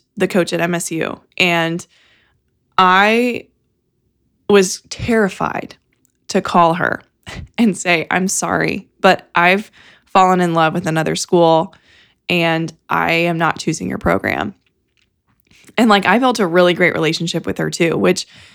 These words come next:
that's the point. You're supposed to build relationships with these coaches. And the worst thing that I could have done was not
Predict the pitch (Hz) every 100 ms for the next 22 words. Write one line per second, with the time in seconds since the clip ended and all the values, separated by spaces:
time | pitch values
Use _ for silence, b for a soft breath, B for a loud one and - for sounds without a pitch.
0 | b _ - 233 240 226 - 226 202 -
1 | 190 202 185 208 190 180 175 170 160 156
2 | 160 170 170 - 170 160 - 156 98 -
3 | - b b b 214 214 190 175 196 208
4 | 214 214 196 185 208 180 - 160 156 160
5 | 160 160 160 156